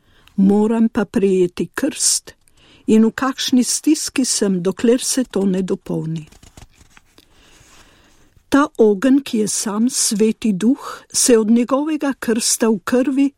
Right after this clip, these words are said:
od njegove bridke smrti na križu, širi po vsem svetu. Jezus pa tudi pove, kaj se zgodi s tistim, ki ga ogenj Svetega Duha popolnoma prevzame,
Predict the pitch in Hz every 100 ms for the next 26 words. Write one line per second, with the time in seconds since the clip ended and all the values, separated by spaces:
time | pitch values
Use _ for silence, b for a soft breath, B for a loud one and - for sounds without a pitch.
0 | b b - 202 233 220 240 240 196 311
1 | - - 208 - 233 240 - 208 185 180
2 | - 214 240 233 220 - b b - -
3 | - 247 247 240 - 202 - - 208 -
4 | - 175 165 - 175 _ _ _ _ _
5 | _ _ _ _ b b b b 175 196
6 | 226 220 240 - - 202 - 202 196 -
7 | 185 196 233 - 233 - 214 202 - 202
8 | 180 233 - - 302 302 - - 285 269
9 | b b b b - 214 220 - - 269
10 | 277 320 277 - 226 247 - 226 220 175
11 | 208 - 202 - 185 - 269 277 269 240
12 | 226 - 226 208 - 190 185 175